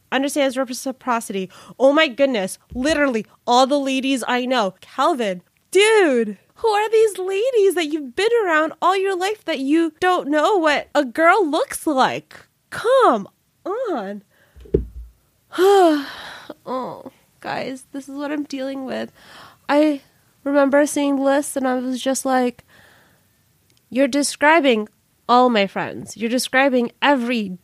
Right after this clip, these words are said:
decent, beautiful girl that I know," which is all the ladies. So I'm like, "Do you just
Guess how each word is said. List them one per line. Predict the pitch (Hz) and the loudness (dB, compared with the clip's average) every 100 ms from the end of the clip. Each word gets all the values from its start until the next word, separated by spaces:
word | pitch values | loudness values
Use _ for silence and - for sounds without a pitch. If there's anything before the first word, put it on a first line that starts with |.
| - | -6
decent, | 254 254 247 220 180 170 _ _ | 0 0 0 0 0 -4 _ _
beautiful | 226 277 262 - 220 185 180 - _ _ | -2 0 0 -2 -2 -2 -2 -8 _ _
girl | 247 262 240 | 2 4 4
that | 190 185 - | 0 -2 0
I | 214 | 0
know," | 208 220 143 170 _ - | 0 0 -2 -6 _ -6
which | 226 | 0
is | 226 196 - | 0 -2 -2
all | 202 214 | 2 2
the | 190 | 0
ladies. | 185 147 - 139 - - _ _ | -2 -6 -10 -14 -14 -18 _ _
So | - 285 294 | -4 2 4
I'm | 302 | 4
like, | 311 254 233 - _ _ | 2 0 -2 -12 _ _
"Do | 262 | -2
you | 269 233 | -2 0
just | 247 - | -2 -2